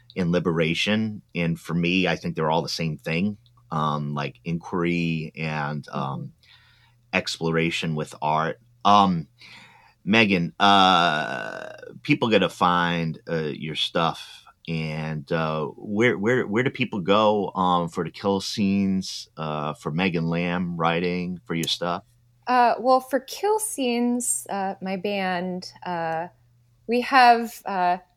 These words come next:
Speaker 2: we're on Bandcamp, we're on Spotify, we're on Apple Music, we're on all the things. Uh,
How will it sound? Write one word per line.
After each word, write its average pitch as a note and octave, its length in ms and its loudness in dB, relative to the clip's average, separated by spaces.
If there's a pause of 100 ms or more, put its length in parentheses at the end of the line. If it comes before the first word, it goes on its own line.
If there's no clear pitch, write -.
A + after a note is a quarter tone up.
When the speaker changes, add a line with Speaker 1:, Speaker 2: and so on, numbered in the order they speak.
(560)
Speaker 2:
we're A#3 180 4
on A3 220 2
Bandcamp, F4 760 -2
we're B3+ 120 0
on A#3+ 240 4
Spotify, G#3+ 1080 0
we're F#3+ 140 -2
on F#3 200 -2
Apple G3 440 -4
Music, F3+ 720 -4
we're G3 80 -2
on G3+ 180 -2
all F#3 320 -2
the F3 160 -4
things. D#3+ 1000 -4
Uh, D#3 240 -8